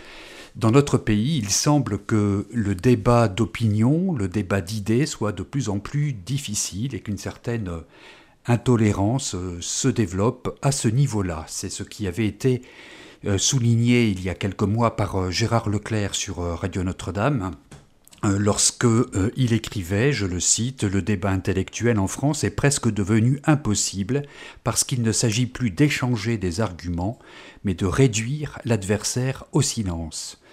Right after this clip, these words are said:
Ce en quoi d'ailleurs il rejoint un journaliste, essayiste, Jean Birnbaum, qui dirige, euh, Le Monde des livres,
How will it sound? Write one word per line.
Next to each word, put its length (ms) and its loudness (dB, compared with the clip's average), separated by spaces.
Ce 200 -4
en 140 2
quoi 240 2
d'ailleurs 360 0
il 140 0
rejoint 600 0
un 420 -4
journaliste, 840 -2
essayiste, 800 -2
Jean 360 0
Birnbaum, 920 2
qui 200 -8
dirige, 560 -2
euh, 120 0
Le 200 0
Monde 560 4
des 180 -2
livres, 460 -4